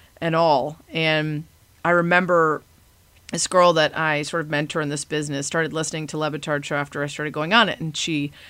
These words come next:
messaged me a couple weeks in, and she said, "Man, I used to hate that Stu Gatz guy. I did not get it, why people like the show.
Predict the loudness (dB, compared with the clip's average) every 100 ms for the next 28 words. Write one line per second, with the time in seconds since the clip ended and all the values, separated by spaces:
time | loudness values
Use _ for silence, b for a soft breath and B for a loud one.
0 | B 2 2 2 -2 -4 0 -2 -2 -4
1 | -4 -6 -6 -8 -10 -4 -2 -2 -4 -4
2 | -6 -8 -8 -8 -6 -8 -6 -6 0 2
3 | 2 0 -2 0 -2 0 2 2 2 0
4 | 0 0 -2 -2 -2 -4 -2 -2 -4 -4
5 | -2 0 -2